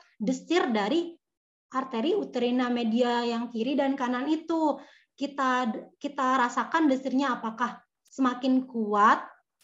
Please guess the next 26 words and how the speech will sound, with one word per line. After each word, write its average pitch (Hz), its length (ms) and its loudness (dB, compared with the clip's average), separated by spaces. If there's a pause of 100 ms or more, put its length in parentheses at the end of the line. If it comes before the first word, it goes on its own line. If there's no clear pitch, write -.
(360)
atau 247 580 -2
bagaimana. 226 1000 0 (600)
Nah, 220 240 0
dari 226 260 -2
sana 202 300 0
kita 320 200 -2
bisa 262 240 0
mengetahui 262 560 2
nih, 359 240 4 (140)
udah, 233 360 -2 (360)
udah 233 140 0
masuk 226 340 -4
lima 214 160 -4
bulan 311 320 0
nggak 302 160 0
nih 320 180 2
fetusnya 269 560 -4
gitu. 185 300 -4 (1700)
Hmm, 254 400 -6
yang 254 220 -4
kalau 233 360 -2
enam 226 220 2
bulan 330 220 4 (260)
gimana 214 340 -2
nih, 202 160 -4
Nas? 180 380 0